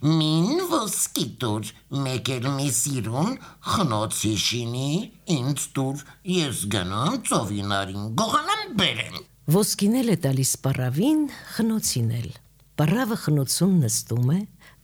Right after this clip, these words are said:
Speaker 2: գալիս հասնում է ապարանքը։ Այդ ժամանակ անվախը որսի գնացած է լինում։ Գալիս է պառավը, դուռը բաց է անում, մտնում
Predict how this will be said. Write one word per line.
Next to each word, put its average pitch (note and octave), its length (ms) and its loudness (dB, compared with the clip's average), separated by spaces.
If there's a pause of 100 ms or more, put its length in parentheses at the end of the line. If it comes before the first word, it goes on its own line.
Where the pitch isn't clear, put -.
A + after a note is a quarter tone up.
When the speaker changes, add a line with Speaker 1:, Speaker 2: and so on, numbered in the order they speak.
(120)
Speaker 2:
գալիս A#3 340 2
հասնում G#3 400 2
է F3+ 60 4
ապարանքը։ A#2+ 680 -2 (500)
Այդ D3 100 4
ժամանակ C#3+ 560 2
անվախը C3 560 0 (240)
որսի C#3 380 0 (100)
գնացած D#3+ 480 2
է C3 80 2
լինում։ A#2+ 400 0 (640)
Գալիս A#3 320 2
է - 160 -4
պառավը, A2 520 -2 (360)
դուռը C3 320 2
բաց A2+ 320 -2
է D#3 160 0
անում, B3 260 -2 (220)
մտնում C#3 420 0